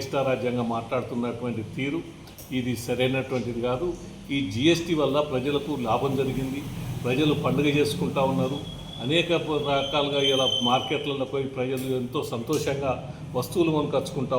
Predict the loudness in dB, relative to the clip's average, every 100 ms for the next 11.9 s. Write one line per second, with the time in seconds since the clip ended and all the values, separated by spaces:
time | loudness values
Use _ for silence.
0 | 2 0 -2 -4 -8 -14 -4 0 2 2
1 | 2 6 6 6 2 -8 -10 -10 -8 -2
2 | 2 4 6 6 6 4 2 2 4 4
3 | 0 -8 -12 -12 -4 -2 0 -2 -2 0
4 | 2 0 2 2 2 2 0 -2 2 2
5 | 2 0 -2 2 2 2 -2 -2 0 0
6 | 0 -2 -2 -2 -4 -4 -4 -6 -6 -6
7 | -6 -4 -4 0 0 0 -4 -6 -14 -20
8 | -12 0 4 4 4 4 4 4 0 0
9 | 0 0 -4 -4 0 0 0 -2 -2 0
10 | 0 0 0 -2 -4 -4 -4 -6 -8 -6
11 | -4 -4 -4 -4 -6 -4 -4 -4 -4